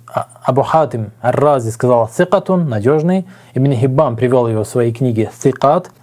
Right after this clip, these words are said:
Ахмад ибн Шуэйб, Ахмад ибн Шуэйб Ан-Насаи сказал: «Сикатун». Ибн Хаджар сказал: «Сикатун». Захаби сказал: «Аль-Хафиз». Муслима ибн Аль-Касим Аль-Андалуси также сказал: «Сикатун».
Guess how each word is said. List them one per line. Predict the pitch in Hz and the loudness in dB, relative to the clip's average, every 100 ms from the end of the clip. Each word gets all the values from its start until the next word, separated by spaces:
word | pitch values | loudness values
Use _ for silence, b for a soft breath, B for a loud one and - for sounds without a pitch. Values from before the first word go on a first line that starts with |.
| b | b
Ахмад | - 117 156 151 | -2 0 2 2
ибн | 135 131 120 117 | 0 0 -2 -4
Шуэйб, | - 151 151 139 113 - | -2 2 2 0 -2 -4
Ахмад | 127 151 143 | 0 2 0
ибн | 127 | -2
Шуэйб | 117 147 143 117 | -2 0 0 0
Ан-Насаи | 123 123 123 117 151 117 | -2 0 0 2 0 0
сказал: | 107 - 123 117 | -2 0 2 2
«Сикатун». | 113 185 185 185 196 196 202 b b b b b b _ | 0 -4 0 0 2 0 -2 b b b b b b _
Ибн | 143 147 | 0 0
Хаджар | 113 135 135 131 | 2 2 2 0
сказал: | 110 - 123 127 120 | -2 -2 2 2 2
«Сикатун». | - 185 185 196 202 208 190 B B B B B | -2 -2 0 0 0 0 -4 B B B B B
Захаби | 120 151 160 127 120 | 0 0 2 0 -2
сказал: | 117 127 131 | -2 2 2
«Аль-Хафиз». | 117 117 113 156 208 208 208 180 - _ _ | 2 0 2 2 2 0 -2 -4 -18 _ _
Муслима | 143 170 - 143 131 | 0 0 0 0 2
ибн | 127 127 | 0 0
Аль-Касим | 120 117 156 151 120 117 | 0 0 2 0 0 -2
Аль-Андалуси | 110 113 123 127 143 175 175 - 196 196 - _ _ _ _ | 0 0 0 2 2 0 0 -2 -2 -4 -10 _ _ _ _
также | 143 139 | 0 0
сказал: | 113 131 147 | 2 2 2
«Сикатун». | 120 - 147 110 110 95 | -2 -4 -2 -2 -6 -12